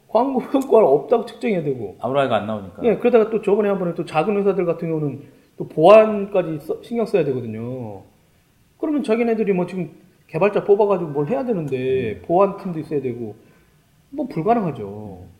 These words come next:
Speaker 1: 예전에 또 그 해-, 해킹 당해가지고 애드 서버 전체 광고로 하고 있는 업체들께 해킹 당해가지고 전 언론사한테 다 유포됐다가 나중에 그 네이버에서 기자, 그 미디어한테 주는 씨엠에스, 그 입력하는,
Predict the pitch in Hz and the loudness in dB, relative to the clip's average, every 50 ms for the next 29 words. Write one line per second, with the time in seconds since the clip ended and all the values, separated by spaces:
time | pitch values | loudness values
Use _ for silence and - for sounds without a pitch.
0 | _ _ 160 180 226 208 170 147 165 143 - - 147 151 160 - - - - _ | _ _ 0 2 2 2 2 0 -4 -6 -4 -4 -4 -4 -4 -6 -14 -20 -12 _
1 | - 247 - - 262 240 220 202 190 175 156 147 139 135 127 127 120 113 - - | -8 -6 -4 -2 -2 0 0 0 0 0 -2 -2 -4 -4 -6 -8 -8 -10 -12 -18
2 | - _ _ - 151 151 208 196 - 175 156 147 139 143 - 151 147 - 156 - | -20 _ _ -4 0 2 2 2 2 0 0 0 -2 -2 -4 -4 -4 -4 -6 -6
3 | - 139 160 175 165 156 156 160 143 139 135 127 127 120 107 - - - - _ | -6 -6 -6 -4 -4 -4 -2 -2 -2 -4 -4 -6 -6 -8 -8 -10 -14 -20 -20 _
4 | _ _ 127 123 - - 165 156 151 - - - - 139 127 123 208 - - 269 | _ _ -14 -8 -6 -4 -4 -4 -6 -8 -10 -8 -6 -6 -4 -4 -6 -6 -6 -4
5 | 240 208 190 170 151 135 139 127 127 120 - - 196 160 131 107 127 143 165 165 | -4 -2 -2 -2 -4 -4 -6 -8 -8 -10 -6 -4 -4 -4 -4 -4 -4 -6 -6 -4
6 | 160 160 - - - 131 110 - - - - _ _ _ _ - 160 147 135 135 | -6 -6 -6 -6 -8 -8 -10 -10 -12 -18 -20 _ _ _ _ -10 -8 -8 -8 -6
7 | 135 - 175 165 156 - 151 139 131 127 120 107 - - - _ _ _ - 123 | -4 -4 -4 -4 -4 -4 -6 -4 -4 -6 -8 -10 -12 -18 -20 _ _ _ -6 -4
8 | 143 139 143 143 143 127 113 - - - - _ _ _ _ _ _ _ _ _ | -4 -4 -4 -4 -4 -4 -6 -8 -12 -20 -20 _ _ _ _ _ _ _ _ _
9 | _ _ - 139 123 104 - - - - 139 156 175 175 156 156 147 143 139 131 | _ _ -6 -4 -4 -4 -8 -10 -6 -2 0 0 0 0 2 2 2 4 2 2
10 | 127 123 113 104 - - - _ _ _ _ _ _ _ _ _ _ _ - - | 0 -2 -6 -8 -10 -16 -20 _ _ _ _ _ _ _ _ _ _ _ -12 -2
11 | 139 160 165 160 156 156 - - - - 143 - 135 139 170 175 165 165 143 - | 0 2 2 2 2 0 -4 -12 -16 -12 -10 -8 -4 -2 -2 0 0 -2 -4 -6
12 | - 147 139 131 123 - 196 208 214 196 175 - - - - - - - 160 131 | -6 -8 -10 -10 -6 -4 -2 -2 -2 -2 -4 -4 -6 -8 -8 -8 -6 -6 -4 -4
13 | 131 156 180 190 180 180 151 131 120 104 | -2 -2 -2 -2 -2 -4 -6 -6 -8 -10